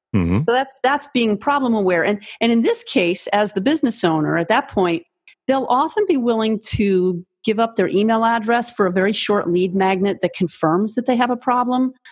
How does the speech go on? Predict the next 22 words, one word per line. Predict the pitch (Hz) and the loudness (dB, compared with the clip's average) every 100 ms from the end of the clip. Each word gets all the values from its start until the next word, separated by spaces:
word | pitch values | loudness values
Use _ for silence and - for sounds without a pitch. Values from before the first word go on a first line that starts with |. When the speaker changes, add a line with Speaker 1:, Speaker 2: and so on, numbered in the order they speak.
| - | -8
Speaker 2:
so | - 196 | -2 0
they | 190 | 2
know | 185 196 | 2 2
<laughs> | |
they | 202 | 0
aren't | 185 - - | 0 -2 -4
crazy. | - 190 202 220 226 226 _ _ _ | 0 0 0 -2 -4 -6 _ _ _
Um, | - 175 165 160 170 | 0 2 2 0 0
maybe | 190 196 | -2 -2
something | - 208 202 | -2 0 0
that | 185 | 0
offers | 190 185 190 | 0 -2 -4
some | 175 | -4
hope | 151 - 202 - | -2 0 0 0
that | 190 175 | -2 0
will | 175 | 0
help | 185 - | -2 -2
them | 170 | -2
solve | - - 156 175 | -2 0 0 0
it. | 240 254 _ _ _ _ _ | -2 -4 _ _ _ _ _
And, | 185 185 175 170 | 0 0 0 0
um, | 185 170 165 165 | 0 2 2 -2